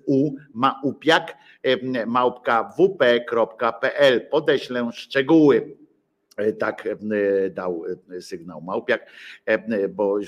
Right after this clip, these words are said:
faktycznie tutaj nie ma co szczegółami, e, rzucać tutaj. Jeżeli jest jakiś zainteresowany specjalista I T, e, proszę napisać na adres maupiak, e, małpka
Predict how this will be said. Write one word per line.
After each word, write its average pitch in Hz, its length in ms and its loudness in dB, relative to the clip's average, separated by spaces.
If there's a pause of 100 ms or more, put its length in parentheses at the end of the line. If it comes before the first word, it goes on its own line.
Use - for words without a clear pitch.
faktycznie 101 400 -10
tutaj 98 240 -8
nie 98 100 -6
ma 92 120 -8
co 90 200 -6
szczegółami, 85 640 -8 (180)
e, 92 140 -4
rzucać 95 440 -10
tutaj. 82 180 -8
Jeżeli 117 360 0
jest 117 260 2
jakiś 110 220 -2
zainteresowany 104 680 -4
specjalista - 640 -12 (180)
I 80 40 -12
T, 117 340 -6 (400)
e, 110 560 2
proszę 113 460 0
napisać 95 640 -8
na 78 120 -18
adres 92 400 -6 (320)
maupiak, 147 1400 -2 (300)
e, 110 420 -2
małpka 110 640 -4